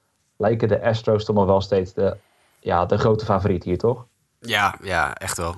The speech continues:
Speaker 2: Ik, ik, we lopen een klein beetje vooruit op natuurlijk, eh, de, de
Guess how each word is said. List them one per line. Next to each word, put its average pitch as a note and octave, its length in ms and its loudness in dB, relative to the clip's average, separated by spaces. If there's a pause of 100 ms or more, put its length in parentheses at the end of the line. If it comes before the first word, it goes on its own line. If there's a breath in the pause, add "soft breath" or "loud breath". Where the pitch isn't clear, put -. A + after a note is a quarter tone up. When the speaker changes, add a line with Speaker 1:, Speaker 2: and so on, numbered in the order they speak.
(100)
Speaker 2:
Ik, - 180 -8
ik, G#2+ 180 0
we G#2 300 -2
lopen G#2+ 260 -2
een G#2 60 -2
klein A2+ 180 0
beetje A2 200 0
vooruit G#2+ 320 0
op G#2 100 -8
natuurlijk, G#2 380 -8
eh, G2+ 200 2 (120)
de, G2+ 180 -6
de G2+ 100 -10